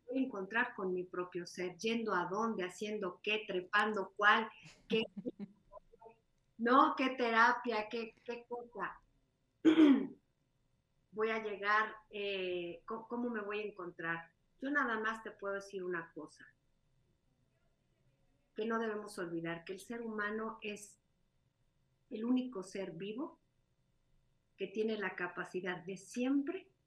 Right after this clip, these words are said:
Speaker 1: siempre, siempre recordar que es libre para volverse a elegir.
Speaker 2: Mm.
Speaker 1: ¿Cómo me elijo yo? ¿Elijo en función de mi pasado, de mi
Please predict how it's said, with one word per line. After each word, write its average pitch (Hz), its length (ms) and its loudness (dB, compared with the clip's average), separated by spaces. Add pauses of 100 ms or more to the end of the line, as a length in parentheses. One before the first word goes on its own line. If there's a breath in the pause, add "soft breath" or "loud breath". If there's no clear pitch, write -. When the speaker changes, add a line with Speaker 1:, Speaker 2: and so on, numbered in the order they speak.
(260)
Speaker 1:
siempre, 247 580 -2
siempre 240 440 -2
recordar 196 560 -4
que 208 120 -6
es 190 120 -10
libre 233 520 -2 (440)
para 190 260 0
volverse 185 760 -2
a 170 240 0
elegir. 160 560 -2 (380)
Speaker 2:
Mm. 170 520 -10 (460)
Speaker 1:
¿Cómo 349 260 8
me 208 360 6
elijo 269 540 4
yo? 165 360 -4 (680)
¿Elijo 269 420 4
en 269 140 2
función 254 440 0
de 247 120 2
mi 202 100 -4
pasado, 247 880 4
de 208 140 -2
mi 196 160 -6